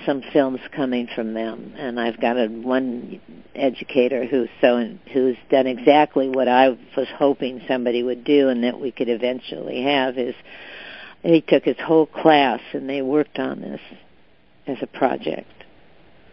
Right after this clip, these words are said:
And there's a lot of conversations that have gone back and forth, and that was, that, you know, that's been wonderful. And eventually we got, we, we have a big supporter in the N B A, but because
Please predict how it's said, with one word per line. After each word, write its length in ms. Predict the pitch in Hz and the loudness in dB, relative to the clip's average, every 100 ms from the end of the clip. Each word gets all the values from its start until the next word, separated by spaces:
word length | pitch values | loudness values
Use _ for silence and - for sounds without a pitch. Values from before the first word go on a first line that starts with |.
| - - - - - - - | -20 -20 -20 -20 -20 -20 -10
And 200 | 127 127 | -6 -4
there's 160 | 135 - | -4 -2
a 60 | 139 | -2
lot 260 | 131 139 | 0 -2
of 80 | 139 | -4
conversations 920 | 147 135 123 135 - 135 135 - 135 127 | -4 -4 -4 -6 0 0 0 -8 -8 -6
that 120 | 151 | -6
have 140 | - - | -6 -10
gone 260 | 143 143 | -10 -6
back 280 | 135 139 - | -4 -4 -6
and 140 | 139 120 | -10 -6
forth, 220 | 135 - - | -6 -6 -6
and 160 | 156 139 | -4 -2
that 180 | 143 151 | -2 -4
was, 140 | 143 - | -8 -4
that, 200 | 143 - | -6 -4
you 120 | 139 | -8
know, 160 | 139 143 | -8 -8
that's 280 | 160 151 - | -6 -6 2
been 240 | 147 127 | 2 2
wonderful. 600 | 139 143 147 143 131 123 - - - - - - - - - | -2 -2 -2 -2 -2 -2 -6 -20 -20 -20 -20 -20 -20 -16 2
And 420 | 156 156 160 160 - | 4 6 4 0 2
eventually 800 | 160 196 220 262 208 165 143 147 | 6 8 8 4 4 8 8 6
we 160 | 160 | 4
got, 240 | 147 180 - - _ - - - - - | 6 4 4 -4 _ -20 -18 -12 -10 2
we, 200 | 170 165 | 4 4
we 280 | - 165 175 | 2 4 6
have 160 | 160 | 6
a 100 | 156 | 4
big 400 | 156 - 226 247 - 226 | 0 2 6 6 4 -2
supporter 480 | 180 175 160 151 | 2 6 6 6
in 200 | 143 139 | 2 0
the 200 | 127 113 | -2 0
N 240 | 131 127 123 | 0 0 2
B 200 | 123 123 | 4 4
A, 420 | 117 95 87 82 - - 147 143 139 | 2 0 -2 -6 -10 -12 -10 -6 0
but 220 | 143 - | 0 0
because 380 | 143 - 151 | -8 -2 0